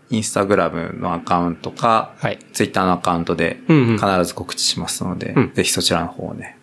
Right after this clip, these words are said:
Speaker 2: そうですね。
Speaker 1: フォローしていただければ。
Speaker 2: フォロー。
Speaker 1: はい。
Speaker 2: はい。そうですね。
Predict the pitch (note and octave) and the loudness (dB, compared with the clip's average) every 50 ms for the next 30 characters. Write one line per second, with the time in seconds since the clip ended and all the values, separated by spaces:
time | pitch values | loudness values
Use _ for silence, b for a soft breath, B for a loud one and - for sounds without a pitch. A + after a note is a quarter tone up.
0 | _ - - - D3+ A#2+ G#2+ - - G#2+ G2+ F#2 F2 - - - - - C3 A2+ | _ -6 -2 2 2 2 2 0 0 2 2 2 2 0 -2 -2 0 0 2 2
1 | F#2+ F2+ - F2+ F2+ F2+ - - - _ _ _ _ _ - - - F#2 F2+ E2+ | 2 0 0 -4 -6 -8 -8 -12 -20 _ _ _ _ _ -6 -2 0 0 0 0
2 | - - _ _ _ _ _ _ _ - - G2+ - - - A2 A2+ A2 - - | -2 -8 _ _ _ _ _ _ _ -2 -2 0 0 0 -2 0 0 0 -2 -6